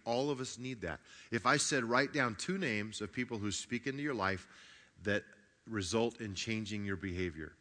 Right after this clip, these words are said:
could you do that right now? Could you really come up with two people that you've said, "I give you permission to speak in my life"? I think that's an important component. So work on that if you, if you don't have that. Number three is, will I recognize fertile soil? Now,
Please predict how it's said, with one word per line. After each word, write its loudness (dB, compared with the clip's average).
could 0
you 0
do 0
that -4
right -8
now? -12
Could -4
you 2
really 2
come -4
up -2
with -4
two -4
people -4
that -2
you've -6
said, -2
"I 0
give -2
you -2
permission -6
to -8
speak -8
in -6
my -4
life"? -4
I 0
think -4
that's -2
an -6
important -6
component. -10
So 0
work 4
on 2
that 0
if -6
you, -2
if -12
you 0
don't -2
have 2
that. -4
Number 6
three 4
is, 4
will 8
I 10
recognize 4
fertile 4
soil? 0
Now, 2